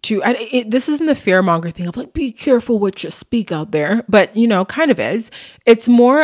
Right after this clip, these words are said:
of, like, uh, if you're on social media,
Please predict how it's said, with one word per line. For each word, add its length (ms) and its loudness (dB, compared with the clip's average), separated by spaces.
of, 240 2
like, 340 0
uh, 360 0
if 180 2
you're 200 2
on 140 -2
social 320 -2
media, 540 -2